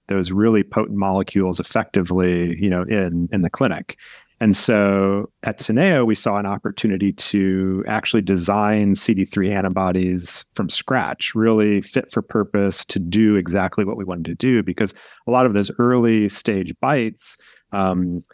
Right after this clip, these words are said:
they actually were repurposing C D three antibodies that had been around for many years and just trying to make the most of what existed, right? So these were old mouse hybridoma antibodies that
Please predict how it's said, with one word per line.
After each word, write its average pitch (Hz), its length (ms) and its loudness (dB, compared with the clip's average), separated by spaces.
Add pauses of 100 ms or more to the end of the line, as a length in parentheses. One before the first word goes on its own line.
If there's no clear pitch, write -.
(380)
they 120 120 0
actually 156 380 4
were 107 360 2
repurposing 107 1080 0
C - 200 0
D 104 120 4
three 101 200 2
antibodies 95 460 0
that 95 80 0
had 90 100 -2
been 101 140 0
around 92 440 0
for 92 200 -2
many 101 220 0
years 101 680 0
and 92 80 -6
just 95 180 -6
trying 101 320 0
to 92 60 -2
make 98 300 -2
the 92 80 -2
most 98 400 0
of 85 100 -4
what 90 140 0
existed, 90 680 -2
right? 76 240 0
So - 100 -2
these 107 160 4
were 101 160 0
old 104 320 2
mouse 95 300 -2
hybridoma 104 580 -2
antibodies 95 680 0
that 95 280 0